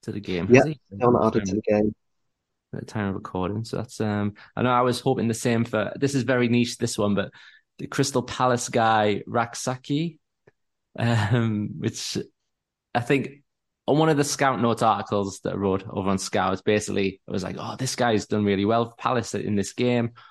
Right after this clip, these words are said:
Speaker 1: Fifteen goals for Charl-, Charlton last season, and Olise is out. Wow, that could be the f-, the four point five million mid." And then,
Speaker 2: Mm.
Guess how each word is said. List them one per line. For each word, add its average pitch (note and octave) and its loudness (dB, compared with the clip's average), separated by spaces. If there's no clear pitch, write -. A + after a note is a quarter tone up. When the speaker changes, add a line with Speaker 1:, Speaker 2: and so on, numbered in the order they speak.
Speaker 1:
Fifteen A2+ -2
goals G#2+ 2
for F#2+ -4
Charl-, A2+ 0
Charlton A#2+ -2
last A2 -2
season, G#2+ -2
and G2+ -2
Olise G2+ -2
is F#2+ 0
out. G#2 0
Wow, G#2+ -4
that A#2+ -6
could G#2+ -4
be A2 2
the G#2 0
f-, - -8
the A#2 -12
four A2+ -2
point G#2 -2
five G#2 0
million G#2 2
mid." A2+ 2
And G#2 0
then, G#2+ 2
Speaker 2:
Mm. G2+ -8